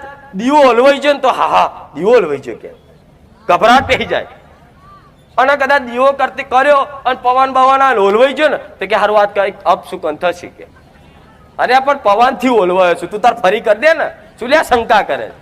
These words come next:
આ શું ખોટું? આવા બધા વહેમ નહીં કરવા કોઈ દાડો, હો.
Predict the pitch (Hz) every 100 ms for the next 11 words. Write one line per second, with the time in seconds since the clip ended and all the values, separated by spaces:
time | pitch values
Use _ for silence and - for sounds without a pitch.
0 | - - - 220 240 294 269 285 330 240
1 | - - - - - - - - - -
2 | - _ - 190 220 285 285 294 262 262
3 | 294 311 311 320 311 285 262 262 254 226
4 | 277 294 127